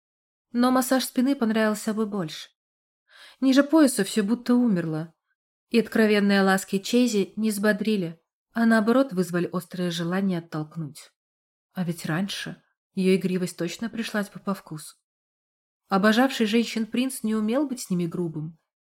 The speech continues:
и сначала отстранился, а затем и вовсе вышел из чаши миниатюрного бассейна.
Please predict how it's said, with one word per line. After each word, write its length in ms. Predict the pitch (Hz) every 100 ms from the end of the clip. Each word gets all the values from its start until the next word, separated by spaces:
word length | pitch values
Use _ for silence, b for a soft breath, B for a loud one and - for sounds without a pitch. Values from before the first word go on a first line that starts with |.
| _ _
и 80 | 180
сначала 500 | - 175 - 185 185
отстранился, 840 | 185 - 185 175 208 - 147 143 _ _ _ _
а 60 | 190
затем 320 | 190 190 262
и 80 | 285
вовсе 320 | 170 170 -
вышел 340 | 160 185 226 220
из 100 | -
чаши 380 | 175 185 -
миниатюрного 640 | 196 175 170 - 160 160 165
бассейна. 680 | 170 170 - 143 139 156